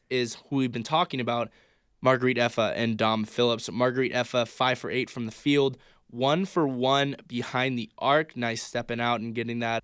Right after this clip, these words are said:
Four personal fouls, though. Dom Phillips also had four personal fouls. Yeah, out-rebounded significantly, like you said. The, our leading rebounder was Amani Lacey and Dom Phillips with five each.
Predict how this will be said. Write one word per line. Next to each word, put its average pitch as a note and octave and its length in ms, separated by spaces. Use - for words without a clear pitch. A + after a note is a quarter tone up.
Four G3+ 160
personal G#3+ 300
fouls, C#3 320
though. C3 180
Dom B2+ 240
Phillips C3+ 280
also C#3 300
had C3 120
four C#3 180
personal C3 340
fouls. C3 440
Yeah, B2+ 340
out-rebounded C#3 920
significantly, C#3 1080
like B2+ 300
you B2+ 80
said. C3+ 500
The, A#2+ 400
our C3 140
leading C#3 440
rebounder C#3 480
was B2 160
Amani C3 320
Lacey C3+ 480
and A#2+ 360
Dom A#2+ 240
Phillips B2 400
with A#2 200
five B2 560
each. C3 440